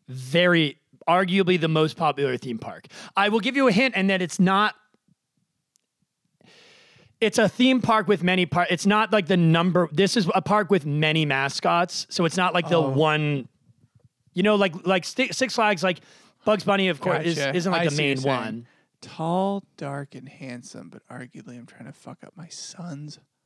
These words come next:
Speaker 2: life. Who would his son be?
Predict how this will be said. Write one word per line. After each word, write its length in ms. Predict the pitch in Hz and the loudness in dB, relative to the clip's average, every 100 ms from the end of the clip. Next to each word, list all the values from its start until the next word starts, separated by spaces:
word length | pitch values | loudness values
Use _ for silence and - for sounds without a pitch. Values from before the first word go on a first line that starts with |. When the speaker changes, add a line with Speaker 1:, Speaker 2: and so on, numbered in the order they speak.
| _ _ _ _ _ _ | _ _ _ _ _ _
Speaker 2:
life. 680 | - 127 131 107 - - _ _ _ _ _ _ _ _ _ _ _ _ _ _ _ _ _ | -20 -14 -14 -14 -18 -20 _ _ _ _ _ _ _ _ _ _ _ _ _ _ _ _ _
Who 160 | - 240 | -8 -6
would 120 | 202 | -6
his 140 | 165 | -8
son 360 | - - 180 202 | -10 -10 -10 -10
be? 340 | 135 78 87 | -12 -16 -20